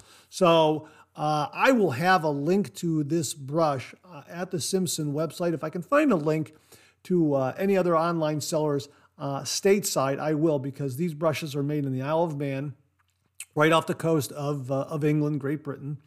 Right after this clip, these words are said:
And, um, so that's where I, uh, I purchased my very, very first Simpson brush. When they came out with the Trafalgar, the T three Trafalgar, I could only get them from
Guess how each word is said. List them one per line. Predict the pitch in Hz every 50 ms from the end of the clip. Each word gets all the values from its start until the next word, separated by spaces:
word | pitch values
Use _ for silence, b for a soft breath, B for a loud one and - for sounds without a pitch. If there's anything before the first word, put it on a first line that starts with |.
| b b b b b b _
And, | 165 151 147 147 151 156 147 143 -
um, | - 147 135 131 135 131 131 131 127 127 123 b b b b b b b
so | - - 175 160
that's | 156 196 226 247 - -
where | 165 185 185 180 165
I, | 156 180 202 202 202 202 196 185 180
uh, | 175 160 156 151 147 147
I | 156 175 220
purchased | 214 214 - - 175 156 - 165 143 127 -
my | 156 147 143 156 170 208 226 220 196 170 143 127 b b b _
very, | - 139 131 156 156 156 151
very | 135 151 143 139 135
first | 120 - 143 135 131 - - - - -
Simpson | - - 170 160 143 135 - 147 135 131
brush. | 123 139 135 123 120 -
When | - 139
they | 135 139
came | 135 - 160 156 156
out | 151 151 151
with | 151 151
the | 147
Trafalgar, | 135 - - 143 113 - 131 135 147 151 143 143 160
the | 160 151 131
T | 117 - 156 151
three | 143 - - 151
Trafalgar, | 143 - - 127 - - 135 139 151 165 165 196 214 202 B B B B B B B -
I | 147
could | 135 - 151 147
only | 160 170 170
get | 147 131 160 170 -
them | - 135 127
from | 120 - - 147 147 151 151 151 156